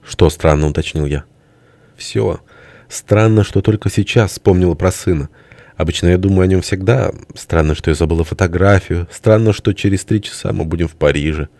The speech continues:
И, наверное, странно, что вместо Пиковского лечу я". "Нет, не странно. Он предупреждал, что со мной рядом будет его детский друг, чуткий и отзывчивый товарищ. Он, наверное, просил вас меня опекать?" "Беречь.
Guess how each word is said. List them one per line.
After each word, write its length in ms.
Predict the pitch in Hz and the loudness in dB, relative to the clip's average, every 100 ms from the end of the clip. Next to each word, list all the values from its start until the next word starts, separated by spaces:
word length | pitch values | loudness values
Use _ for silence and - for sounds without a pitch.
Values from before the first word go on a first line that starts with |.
| _ _ _ _ _ - | _ _ _ _ _ -2
И, 80 | |
наверное, 360 | 80 78 76 78 | 2 2 2 -2
странно, 340 | - 85 78 | -2 -2 0
что 180 | 78 - | -2 -2
вместо 260 | 80 82 - | -2 -2 -4
Пиковского 520 | - - 82 - 78 | -8 -4 -6 -4 -6
лечу 260 | 80 - 78 | -6 -8 -2
я". 220 | 120 170 _ _ _ _ _ _ _ _ _ - - | 0 0 _ _ _ _ _ _ _ _ _ -20 -4
"Нет, 220 | 120 151 | 0 2
не 100 | 113 | 2
странно. 400 | 107 - 165 90 | 0 0 2 4
Он 120 | 80 80 | 2 0
предупреждал, 640 | 80 80 92 85 131 120 | -4 -2 -2 2 2 2
что 140 | - | -2
со 140 | - 80 | -4 -2
мной 200 | 78 78 | 0 0
рядом 300 | 78 80 78 | 0 0 -4
будет 240 | 78 78 | -6 -4
его 160 | 78 76 | -4 -2
детский 420 | 78 78 - 87 | -2 -4 -8 -6
друг, 320 | 78 78 - | -2 -4 -4
чуткий 440 | - 139 160 - | -4 -2 -4 0
и 40 | 104 | 0
отзывчивый 440 | 80 95 - 90 | 2 -4 -4 -6
товарищ. 480 | - 69 69 - - _ _ _ | -2 -4 -4 -10 -16 _ _ _
Он, 160 | 113 123 | 0 2
наверное, 400 | 131 139 131 123 | 4 2 2 0
просил 340 | 117 117 120 | -2 -2 -2
вас 240 | 110 113 113 | 0 -2 -2
меня 200 | 113 110 | 0 0
опекать?" 460 | 123 - 170 - _ _ _ _ _ _ _ | -2 -2 -4 -4 _ _ _ _ _ _ _
"Беречь. 640 | 80 80 82 87 - - | -2 2 4 2 0 -10